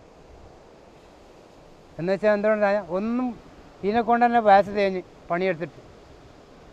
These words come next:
ഇനി പ-, പണിക്ക് പോകണമെന്നുള്ള ചിന്തയില്ല തീരെ. എന്ന് വെച്ചാൽ ഒരാഴ്ചയിൽ ഒരു ദിവസം പണിക്ക് പോകും, ആറ് ദിവസവും കടൽ കൂടും, പിന്നെ അവിടെ പണിക്ക് പോകണ്ടു. അപ്പോൾ ഈ പണി പെട്ടെന്ന് മതിയാക്കല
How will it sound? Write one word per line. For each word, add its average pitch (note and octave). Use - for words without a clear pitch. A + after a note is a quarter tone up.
ഇനി G3+
പ-, G3
പണിക്ക് G3
പോകണമെന്നുള്ള A3
ചിന്തയില്ല F#3+
തീരെ. D#3
എന്ന് E3
വെച്ചാൽ A3+
ഒരാഴ്ചയിൽ A#3
ഒരു G#3+
ദിവസം A#3+
പണിക്ക് A3+
പോകും, C4
ആറ് A#3
ദിവസവും A#3
കടൽ G3+
കൂടും, D#3
പിന്നെ E3+
അവിടെ G#3+
പണിക്ക് G3+
പോകണ്ടു. G#3+
അപ്പോൾ D#3+
ഈ G#3
പണി G#3+
പെട്ടെന്ന് A3
മതിയാക്കല G#3